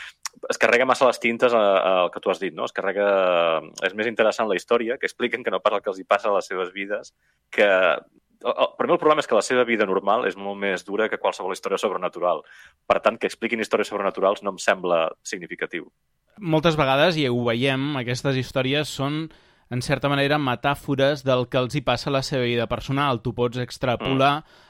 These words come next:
Speaker 2: alguna de les coses,
Speaker 1: Sí.
Speaker 2: no el que han vist o el que vi-, viuen a l'hospici,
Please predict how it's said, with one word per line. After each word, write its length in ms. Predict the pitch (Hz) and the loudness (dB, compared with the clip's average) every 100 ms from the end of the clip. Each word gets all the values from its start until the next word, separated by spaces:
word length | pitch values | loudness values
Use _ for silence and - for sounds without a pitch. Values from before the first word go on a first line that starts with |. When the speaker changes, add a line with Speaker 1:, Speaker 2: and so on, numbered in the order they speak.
| - | -8
Speaker 2:
alguna 320 | 131 123 143 | -4 -2 -2
de 80 | 139 | 0
les 160 | 135 135 | 0 0
coses, 280 | 139 104 87 | 2 2 0
Speaker 1:
Sí. 60 | - - | -8 -6
Speaker 2:
no 300 | 135 165 180 | 0 2 2
el 60 | |
que 80 | 160 | 0
han 100 | 139 | -2
vist 260 | 123 120 - | -4 -6 -6
o 260 | 110 101 98 | -6 -4 -6
el 80 | 90 | -4
que 140 | 107 104 101 101 | -2 0 -2 -6
vi-, 160 | 110 123 127 165 | -10 -14 -4 2
viuen 200 | 123 117 | 2 2
a 40 | |
l'hospici, 640 | 127 123 - 160 - 170 | 0 -2 0 0 0 -4